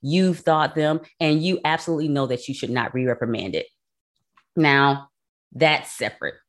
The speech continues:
Let's go to part two. If I were Rachel, so let's say in this scenario, you are the Rachel in the situation.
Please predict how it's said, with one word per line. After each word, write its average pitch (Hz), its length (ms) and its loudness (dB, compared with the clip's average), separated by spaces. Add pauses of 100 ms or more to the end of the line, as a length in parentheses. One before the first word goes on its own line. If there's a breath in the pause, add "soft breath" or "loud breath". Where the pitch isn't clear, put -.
(500)
Let's 190 320 4
go 170 300 6
to 170 200 2
part 147 440 2
two. 139 260 -6 (880)
If 151 240 4
I 202 680 4 (140)
were 143 880 6
Rachel, 175 680 0 (480)
so - 180 4
let's 165 240 4
say 190 220 2
in 175 80 4
this 175 180 -2
scenario, 175 720 0
you 202 400 -4
are 156 240 0
the 151 120 -2
Rachel 147 260 -2
in 135 40 -8
the 131 40 -10
situation. 131 640 -6